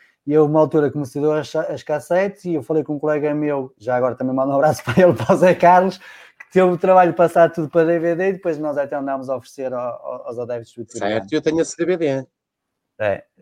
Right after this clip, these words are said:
Speaker 1: provavelmente, acredito
Speaker 2: Humberto,
Speaker 1: que sim.
Speaker 2: só aqui uma questão. Humberto, só aqui uma questão, ou melhor, respondendo à tua questão, também acrescentando aqui algumas coisas que o Daniel, que o Daniel te disse.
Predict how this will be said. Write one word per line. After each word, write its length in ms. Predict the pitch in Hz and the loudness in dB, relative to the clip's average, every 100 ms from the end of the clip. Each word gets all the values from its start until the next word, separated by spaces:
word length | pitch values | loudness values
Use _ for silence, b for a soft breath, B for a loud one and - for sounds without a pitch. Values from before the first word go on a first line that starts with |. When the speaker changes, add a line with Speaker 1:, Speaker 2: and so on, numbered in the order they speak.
| 120 | -18
Speaker 1:
provavelmente, 680 | - 117 110 104 101 104 101 | -6 -2 0 -2 -6 -8 -10
acredito 280 | - 120 220 | -10 0 2
Speaker 2:
Humberto, 340 | 240 233 131 | 4 4 2
Speaker 1:
que 60 | 117 | 0
sim. 100 | 110 | 0
Speaker 2:
só 140 | 226 | 4
aqui 200 | 233 247 | 4 4
uma 120 | 226 202 | 0 0
questão. 400 | - 120 90 80 _ _ - | -2 -6 -6 -8 _ _ -12
Humberto, 320 | 143 165 135 | -2 -2 -2
só 80 | 185 | -4
aqui 140 | 185 190 | -4 -4
uma 160 | 180 | -6
questão, 280 | - 170 165 | -6 -4 -4
ou 100 | 165 | -4
melhor, 180 | 160 143 | -2 -2
respondendo 460 | - - 190 196 190 | -4 -6 -2 0 -2
à 60 | |
tua 140 | - 165 | -6 -10
questão, 240 | - 180 | -4 -6
também 360 | 170 165 160 156 | -4 -4 -4 -4
acrescentando 560 | 156 - 165 165 160 | -6 -6 -6 -4 -4
aqui 140 | 143 156 | -4 -4
algumas 280 | 139 147 139 | -2 -4 -6
coisas 300 | 156 139 139 | -6 -8 -8
que 140 | 143 | -8
o 40 | |
Daniel, 560 | 127 131 135 131 120 101 - - - - - - | -6 -4 -2 0 -2 -2 -12 -16 -16 -18 -20 -6
que 60 | 156 | 0
o 20 | |
Daniel 340 | 143 147 139 123 | 2 6 4 2
te 240 | - 85 | -4 -6
disse. 300 | - - - | -8 -10 -12